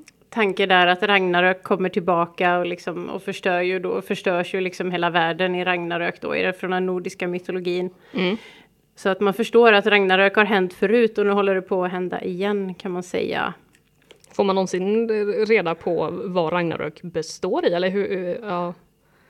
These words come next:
Speaker 1: Ja, de återkommer ofta till den här, eh,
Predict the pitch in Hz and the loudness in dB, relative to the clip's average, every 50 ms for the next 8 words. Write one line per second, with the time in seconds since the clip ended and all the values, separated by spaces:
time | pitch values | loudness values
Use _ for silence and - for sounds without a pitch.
0 | _ _ _ _ _ _ _ _ _ _ _ _ _ _ _ _ _ _ _ _ | _ _ _ _ _ _ _ _ _ _ _ _ _ _ _ _ _ _ _ _
1 | - 220 202 196 208 214 226 226 220 233 247 254 269 247 226 - 233 - 247 233 | -2 2 4 6 6 6 6 4 4 2 4 6 6 4 4 2 2 2 4 6
2 | 240 262 262 254 262 - - 214 196 196 208 190 185 190 190 196 180 175 175 175 | 6 6 6 4 2 2 2 2 2 4 2 2 2 2 0 0 0 0 0 0
3 | 175 175 175 175 - - - - - | 2 2 0 0 -2 -6 -8 -10 -12